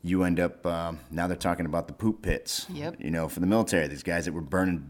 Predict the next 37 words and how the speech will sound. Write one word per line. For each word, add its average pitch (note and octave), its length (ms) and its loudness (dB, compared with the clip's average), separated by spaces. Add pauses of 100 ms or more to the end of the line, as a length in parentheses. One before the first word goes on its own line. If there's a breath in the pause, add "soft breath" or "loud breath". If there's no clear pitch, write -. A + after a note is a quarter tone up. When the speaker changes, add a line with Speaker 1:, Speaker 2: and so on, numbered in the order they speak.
(160)
Speaker 1:
freaking F#2+ 420 0
feces F#2+ 480 4
all E2 100 2
the E2 60 0
time, E2 380 -2 (440 loud breath)
environmental. F2 560 2
Once F#2+ 260 2
Speaker 2:
Oh, - 40 -2
Speaker 1:
that A#2 40 6
Speaker 2:
yeah. A2+ 40 4
Speaker 1:
stuff C3 240 0
gets - 180 -2
in G2 100 4
the F2+ 60 2
system, F#2+ 460 0 (560 soft breath)
uh, E2 240 2
your D#2 140 -2
hormones F#2 600 4 (360)
could B2+ 220 8
be A2+ 120 6
permanently G2 480 4
damaged, F2 640 2
Speaker 2:
Mm-hmm. D#3 220 -6
Speaker 1:
which E2+ 240 -2
means F2+ 460 2 (340)
out D#2 140 0
of E2+ 60 0
your F2 100 0
control. D#2+ 480 -2
Speaker 2:
Yes. - 180 -6
Speaker 1:
You F#2+ 80 2
can F2+ 160 2
address G2 400 0
it. - 180 0 (560 soft breath)
Um, E2 420 2
you F#2 120 0
can, E2+ 360 2